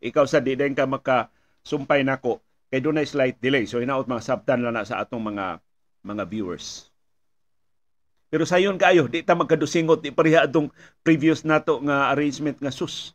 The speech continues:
<laughs> Kuyaw-, kuyawan ko, D J Rick, nganong wa mo tingog, nganong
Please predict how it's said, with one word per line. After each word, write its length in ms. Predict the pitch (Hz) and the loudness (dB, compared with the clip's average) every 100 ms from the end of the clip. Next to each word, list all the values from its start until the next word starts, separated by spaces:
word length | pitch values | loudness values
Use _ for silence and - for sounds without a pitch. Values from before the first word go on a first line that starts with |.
| _ | _
<laughs> 720 | - - _ - _ _ _ | -14 -14 _ -20 _ _ _
Kuyaw-, 480 | - 151 147 165 - | 0 0 2 -2 -2
kuyawan 480 | 151 143 151 170 165 | 0 2 6 6 4
ko, 160 | 156 156 | 2 0
D 80 | |
J 160 | 135 151 | 2 2
Rick, 160 | 160 - | 0 -2
nganong 320 | 143 156 123 - | -4 -4 -8 -4
wa 160 | 120 - | -2 -2
mo 80 | 131 | -4
tingog, 400 | - 165 170 151 | 0 0 0 -2
nganong 400 | 131 143 139 | -2 -2 -2